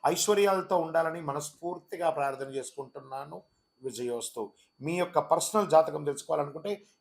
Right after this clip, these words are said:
ఈ కింద కనబడుతున్నటువంటి నంబర్కి WhatsApp ద్వారా మీ పేరు, date of birth, time of birth, place of birth పెట్టండి.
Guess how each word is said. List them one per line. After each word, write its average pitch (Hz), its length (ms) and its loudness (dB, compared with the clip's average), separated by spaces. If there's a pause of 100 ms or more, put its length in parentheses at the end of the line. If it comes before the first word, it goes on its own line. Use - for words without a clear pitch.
ఈ - 40 -16 (100)
కింద 165 200 -6
కనబడుతున్నటువంటి 131 840 -6 (200)
నంబర్కి 147 440 -8 (440)
WhatsApp 165 460 0
ద్వారా 135 340 0
మీ 123 60 -10 (180)
పేరు, 165 320 -8 (240)
date 139 220 -8
of 151 80 -8
birth, 160 180 -12 (200)
time 127 200 -8
of 135 100 -6
birth, - 160 -10 (400)
place 135 300 -2
of 131 140 -6
birth - 200 -10 (480)
పెట్టండి. 196 360 -16